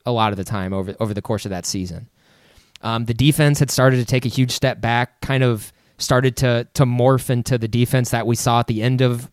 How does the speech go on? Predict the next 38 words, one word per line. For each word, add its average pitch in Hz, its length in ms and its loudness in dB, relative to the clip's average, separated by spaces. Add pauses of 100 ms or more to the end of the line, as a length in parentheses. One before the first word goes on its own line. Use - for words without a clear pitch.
(120)
Mike 123 200 -2
Stoops' 131 380 0
tenure. 131 480 0 (720)
Um, 120 500 2 (880)
there 156 160 6
was 202 140 6
just 240 140 0
a 254 40 6
lot 143 320 4
that 180 120 4
had 160 100 4
started 160 300 4
to 156 40 2
go 147 140 6
wrong. 135 320 2
O 127 100 6
U 143 160 6
wasn't 143 240 4
recruiting 139 500 0
as 139 120 2
well 147 200 4
at 139 80 0
that 147 160 -2
time. 151 380 0
It, 110 280 -4
it 113 160 -4
started, 123 280 0
there 127 100 4
had 120 80 2
been 117 160 2
whispers 131 400 2
that 107 200 -4
Bob 113 280 2
was 123 140 2
sort 123 180 0
of 113 100 -2
checked - 280 -6
out, 127 380 -2